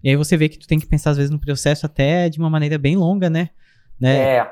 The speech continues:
Speaker 2: essa,
Speaker 1: Até
Speaker 2: essa era a pergunta que eu, que, que eu ia fazer pra vocês, né?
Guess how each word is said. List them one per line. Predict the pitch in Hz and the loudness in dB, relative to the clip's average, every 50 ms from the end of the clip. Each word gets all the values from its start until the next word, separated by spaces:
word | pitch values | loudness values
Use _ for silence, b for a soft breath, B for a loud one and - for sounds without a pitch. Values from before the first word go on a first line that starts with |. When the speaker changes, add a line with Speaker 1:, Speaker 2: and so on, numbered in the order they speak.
| - - | -4 -4
Speaker 2:
essa, | 123 123 - 139 | -4 0 0 0
Speaker 1:
Até | 131 131 | 0 0
Speaker 2:
essa | 135 139 | 0 0
era | 185 185 190 | 0 0 0
a | 151 | 0
pergunta | 180 160 147 160 175 175 180 | -2 -2 0 -2 -2 -4 -6
que | 175 - | -4 -2
eu, | 180 180 175 165 156 143 127 - - - | -2 0 0 0 0 -2 -4 -8 -12 -4
que, | - 143 123 | -4 -4 0
que | - | 0
eu | 143 | 0
ia | 143 147 | 0 2
fazer | 147 - 143 135 143 | 2 2 0 0 -2
pra | 135 - 147 | -2 -2 0
vocês, | 143 139 127 - - 110 107 107 | 0 0 0 0 0 0 0 0
né? | 117 113 113 - | -2 -2 -2 -2